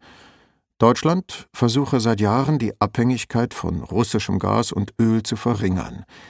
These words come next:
Deshalb werde über eine Ausdehnung der Ölförderung im Wattenmeer nachgedacht. Sowohl die Fläche solle ausgeweitet, als auch die Laufzeit verlängert werden. Aktuell fördere die Bohrinsel Mittelplate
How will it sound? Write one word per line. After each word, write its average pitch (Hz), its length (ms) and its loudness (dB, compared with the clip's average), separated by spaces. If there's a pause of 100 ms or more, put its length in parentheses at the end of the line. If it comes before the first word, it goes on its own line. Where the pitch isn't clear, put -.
(380)
Deshalb 127 480 2
werde 139 240 4
über 123 400 0
eine 113 300 2
Ausdehnung 98 960 0 (220)
der 98 220 -2
Ölförderung 117 840 0
im 104 220 0
Wattenmeer 92 560 0
nachgedacht. - 840 -6 (680)
Sowohl 135 380 4
die 143 100 0
Fläche 127 480 2
solle 147 300 2
ausgeweitet, 143 840 0 (400)
als - 400 -2
auch 120 220 2
die 120 160 0
Laufzeit 113 640 0
verlängert 98 560 -2
werden. - 380 -12 (640)
Aktuell 147 540 4
fördere 156 560 2
die 127 140 0
Bohrinsel 131 920 2
Mittelplate 123 960 0